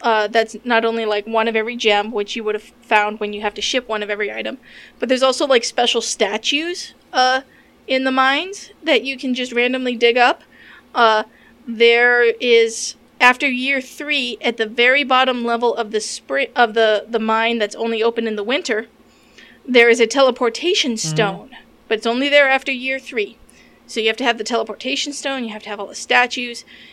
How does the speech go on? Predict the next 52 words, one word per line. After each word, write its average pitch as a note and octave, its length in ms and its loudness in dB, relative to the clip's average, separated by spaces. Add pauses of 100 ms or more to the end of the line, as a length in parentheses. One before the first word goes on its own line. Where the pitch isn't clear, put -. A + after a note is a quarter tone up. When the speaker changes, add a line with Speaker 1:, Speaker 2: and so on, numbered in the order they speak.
(120)
Speaker 1:
you A#3+ 100 -2
have A#3 160 2
to A#3 80 -6
have A3+ 200 2
all A#3 320 2
of A3+ 140 -4
the, A3 280 -4
uh, G#3 300 -4 (420)
goddess A#3+ 440 4
jewels C#4+ 640 -4
or A#3 160 0
the A#3 80 -2
Kappa A#3+ 340 2
jewels, G#3+ 380 -6
whichever G#3+ 340 -2
one. G3+ 340 -10 (460)
Um, G#3 280 -4 (180)
actually, A#3 220 -6
you - 20 0
have A#3 80 -4
to C4 80 -4
have A#3+ 100 -4
both, - 180 -6
sorry. G#3 200 -6 (300)
You - 120 -18
have C4+ 100 0
to A#3+ 60 2
have A3 100 2
all A3 80 4
the B3+ 80 0
goddess B3 320 4
jewels A#3 260 0
and G#3+ 80 -8
all G3+ 100 -4
the A#3 80 -2
Kappa C#4+ 300 0
jewels A3 280 -2
that A3 80 -6
you G#3+ 80 -12
can A3+ 120 -8
dig G#3 160 0
up G3+ 120 -2
in G3+ 80 -8
the G3+ 80 -6
mine. G3 320 -6 (380)
You - 80 -6
have A3 80 -4
to B3+ 80 -2
have B3 80 -4
all C4+ 80 0
the C#4 60 -8
cursed - 500 -8